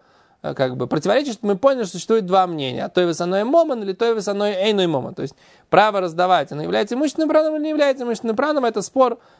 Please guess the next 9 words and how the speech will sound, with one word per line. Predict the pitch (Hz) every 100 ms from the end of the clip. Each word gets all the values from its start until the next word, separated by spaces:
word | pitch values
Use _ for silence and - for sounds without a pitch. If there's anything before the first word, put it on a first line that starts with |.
| -
Раби | 180 196
Йоси | 226 226
бар | 220 220
Иуда | 247 285 240
и | 202 214
Реби. | 185 143 - _ _ _ _ _ _ _ _ _ _ - -
Так | 196 180
Гемара | 170 180
предполагает, | 190 185 220 247 302 269